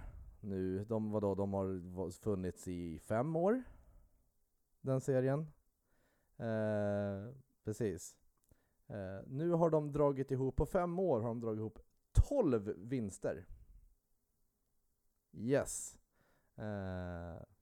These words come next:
precis, de slog nu, eh, Vita huset, eh, Vita husets gamla, gamla, eh, West Wing hette det, va? Eh,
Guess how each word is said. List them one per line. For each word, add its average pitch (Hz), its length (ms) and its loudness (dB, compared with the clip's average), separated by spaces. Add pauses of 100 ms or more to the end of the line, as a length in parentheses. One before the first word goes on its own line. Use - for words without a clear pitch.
precis, 123 380 -2
de 143 200 0
slog 139 600 2
nu, 131 380 2 (480)
eh, 95 60 -10
Vita 120 280 -2
huset, - 640 -2 (140)
eh, 95 360 -14
Vita 120 240 -8
husets 131 340 -8
gamla, 98 500 -6
gamla, 90 560 -10 (300)
eh, 95 220 -4
West - 220 -4
Wing 120 280 0
hette 92 220 -6
det, 82 60 -4
va? 80 120 -6 (540)
Eh, 95 540 -14